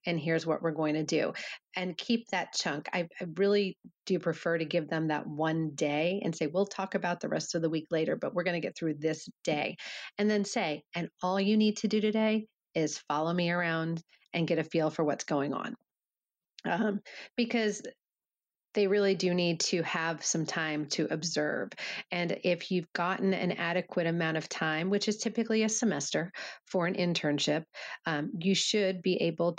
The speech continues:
to have enough time to feel comfortable that you could observe for a week, um, for that matter, just in terms to, uh, to see the whole perspective of what happens in the course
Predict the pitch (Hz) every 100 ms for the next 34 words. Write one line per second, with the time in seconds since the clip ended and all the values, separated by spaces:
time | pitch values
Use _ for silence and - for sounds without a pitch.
0 | - 156 160 - 180 151 151 156 - _
1 | _ _ - 175 170 170 - 165 156 151
2 | 156 165 180 165 - 226 208 165 165 151
3 | - 185 190 - 170 165 156 180 180 165
4 | 151 - - - _ _ - 185 - 170
5 | 208 247 - - _ - - - 160 156
6 | 156 - _ _ _ - _ _ _ -
7 | 180 165 139 160 160 165 180 170 175 160
8 | 175 165 - - - 170 - - 170 -
9 | 202 175 156 - - 202 190 185 175 165
10 | - _ - 175 - 175 165 160 156 143
11 | 160 160 151 156 156 160 170 160 - 170
12 | 160